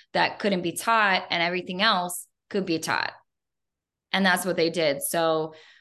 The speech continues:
for those who are struggling to figure it out, don't give up. And for employers, businesses looking for, um, employees in the new year and then some,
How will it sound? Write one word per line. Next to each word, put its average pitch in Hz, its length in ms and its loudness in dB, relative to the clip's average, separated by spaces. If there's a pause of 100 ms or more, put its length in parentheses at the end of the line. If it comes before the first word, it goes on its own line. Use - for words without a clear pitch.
(100)
for 196 220 2
those 214 360 6
who 220 80 2
are 196 100 4
struggling 185 400 -2
to 180 60 -2
figure 170 320 0
it 160 80 2
out, 160 380 2 (440)
don't 175 240 -2
give 156 220 0
up. 160 400 0 (640)
And 185 200 0
for 170 480 4
employers, 170 920 2 (120)
businesses 165 600 -2
looking 160 380 -2
for, 147 720 0
um, 151 640 -4 (560)
employees 208 680 2
in 190 100 0
the 175 80 -2
new 175 140 -2
year 185 420 4
and 165 280 -2
then 175 160 -2
some, 165 520 -4